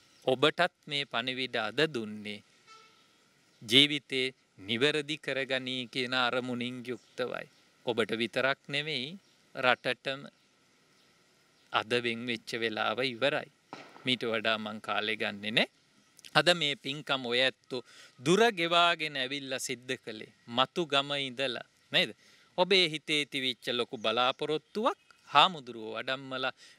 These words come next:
මේ විදිහට ධර්ම දේශනාවක් සිද්ධ කර ගැනීම. දම් සතරේ බණ අහන ඔබ අද ඒ පින්කම ලස්සනට සිද්ධ කළා. ඉතින් සතුටුයි.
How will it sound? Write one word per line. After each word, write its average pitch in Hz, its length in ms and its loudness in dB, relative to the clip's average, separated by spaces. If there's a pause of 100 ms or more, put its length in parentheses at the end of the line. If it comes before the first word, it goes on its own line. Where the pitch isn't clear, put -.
මේ 135 280 4
විදිහට 135 440 -6
ධර්ම 131 400 -4
දේශනාවක් 123 800 -2
සිද්ධ 117 340 -4
කර 120 220 -6
ගැනීම. 113 460 -4 (440)
දම් 135 240 6
සතරේ 120 460 -6
බණ 113 240 -2 (120)
අහන 110 240 -4
ඔබ 113 240 -6 (440)
අද 110 180 -2
ඒ 123 280 4
පින්කම 120 480 -4
ලස්සනට 120 600 -2
සිද්ධ 117 400 -4
කළා. - 360 -8 (280)
ඉතින් 147 260 4 (380)
සතුටුයි. 165 600 2